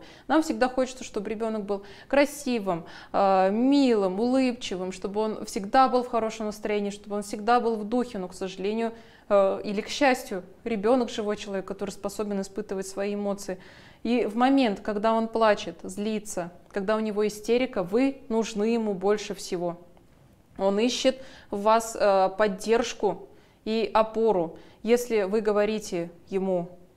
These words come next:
«А, иди в другую комнату, поплачь, потом успокойся и приходи», в этот момент он начинает чувствовать большое одиночество, что прямо сейчас мама не хочет его слушать, ей безразлично, что произош-, что с ним произошло,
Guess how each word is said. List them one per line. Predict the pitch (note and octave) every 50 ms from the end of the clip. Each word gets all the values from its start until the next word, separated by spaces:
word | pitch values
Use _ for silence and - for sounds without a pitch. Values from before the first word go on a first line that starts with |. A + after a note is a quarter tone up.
| _ _ - - _ _ _ -
«А, | G3+ G3 F#3+ F#3 F3+ E3+ - - - - - - _ _ _ -
иди | - A3+ G3+ A#3 A3+
в | G3
другую | F#3+ G3 F#3+ G3+ F#3+
комнату, | - A3 A3 G3+ F#3 F3 - F#3
поплачь, | - G3 G3+ G3 G#3+ G3+ F#3 F3+ - - - - - - - - - _ _ _ _ _
потом | - G3+ G3+ G#3 G3+ G3
успокойся | G3 G3+ - G3+ F#3+ - F#3 F3+ F3+ F3+ - F3
и |
приходи», | F3 - F3+ F3 - F#3+ F#3 F3+ G3+ B3+ D#4+ E4+ E4+ - - - - -
в | G3
этот | G3 G3 F#3+ F3+ F#3
момент | F3+ F#3 G#3 C4 D4+ D4+ -
он | - F#3
начинает | F3+ F3+ F3+ - G3 F#3 F3+
чувствовать | F3+ - B3+ - - C#4 A#3 F#3
большое | - F#3 F3+ F3+ - - G3 G3+ A#3 C4 C4 B3 - - - - - -
одиночество, | - G3+ G3 G#3+ A#3 A3+ A3+ A3 G#3 - G3+ F#3+ - - F3 E3+ E3+ F3 -
что | - - F#3
прямо | F3 - A3 A3+ A3 G#3 G#3
сейчас | G#3 G#3 - - G3 G3+ -
мама | G#3+ G#3 G#3+ G#3 F#3+
не | F3+ F3 F3+
хочет | F3+ - A3 G#3+ G#3 - F3+ - -
его | F3 F3 F3
слушать, | F3 - A3+ A#3+ B3 B3 B3 G3+ - - - - - -
ей | - G3 G#3+ A3+
безразлично, | G3 G#3 G#3 G3+ G#3+ G3+ G#3 G3+ G3+ G#3 G#3+ A3 G#3 G#3+ - - F3+ E3 F3
что | - - - G3 F#3
произош-, | F#3+ F#3+ F3+ E3+ E3+ E3+ F#3 F3 - - - -
что | - - - - G3+ F#3 F3 F3+ - -
с | - - -
ним | F#3+ F#3 F3
произошло, | F3+ F3+ E3+ E3 F3 F3 - - - B3+ D4+ E4 -